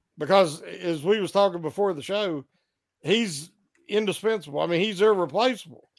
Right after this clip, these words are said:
Uh, and, you know, it would be like anybody's best player going down. You just can't prepare for that.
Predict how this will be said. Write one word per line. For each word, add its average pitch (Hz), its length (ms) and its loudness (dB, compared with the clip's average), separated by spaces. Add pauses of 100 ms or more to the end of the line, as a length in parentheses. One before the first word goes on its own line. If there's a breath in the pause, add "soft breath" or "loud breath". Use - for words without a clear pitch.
(480 soft breath)
Uh, 156 320 4 (120)
and, 170 380 0 (600)
you 196 120 -2
know, 190 160 6
it 196 120 2
would 185 140 -4
be 202 160 2
like 190 240 2
anybody's 202 640 2
best 185 320 -2
player 196 320 2
going 175 280 0
down. 170 480 0 (300)
You 196 160 -10
just 208 200 -4
can't 208 200 0
prepare 175 400 0
for 135 120 -16
that. 135 240 -14